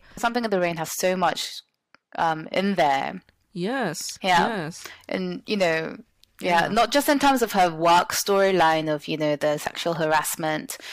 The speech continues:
Speaker 1: but really in the kind of agency within a love story as well. I think the family
Speaker 2: Yes.
Speaker 1: duties of a female, there's so much there, um,
Speaker 2: Yes.
Speaker 1: that we can kind of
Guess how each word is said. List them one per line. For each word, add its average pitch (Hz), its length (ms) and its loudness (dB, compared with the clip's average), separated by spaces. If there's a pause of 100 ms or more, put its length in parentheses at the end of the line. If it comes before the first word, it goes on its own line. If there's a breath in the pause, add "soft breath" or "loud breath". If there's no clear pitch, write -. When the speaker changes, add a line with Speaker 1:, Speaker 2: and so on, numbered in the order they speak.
(160 loud breath)
Speaker 1:
but 202 180 2
really 233 320 2
in 180 160 2
the 185 100 -2
kind 180 240 -2
of 175 140 -6
agency 185 560 -2
within 165 320 0
a 156 80 0
love 160 360 2
story 165 320 -2
as 151 180 -4
well. 147 540 2
I - 80 -6
think 170 240 -2
the 175 80 -2
family 214 480 4
Speaker 2:
Yes. - 100 -8
Speaker 1:
duties 170 360 -2
of 165 100 -4
a 160 60 0
female, 165 340 0
there's 170 180 2
so 202 220 2
much - 280 -2
there, 190 280 4 (520 loud breath)
um, 165 360 4
Speaker 2:
Yes. 160 220 -10 (340 loud breath)
Speaker 1:
that 180 300 2
we 175 120 -4
can 175 180 -4
kind 160 220 -4
of 156 200 -4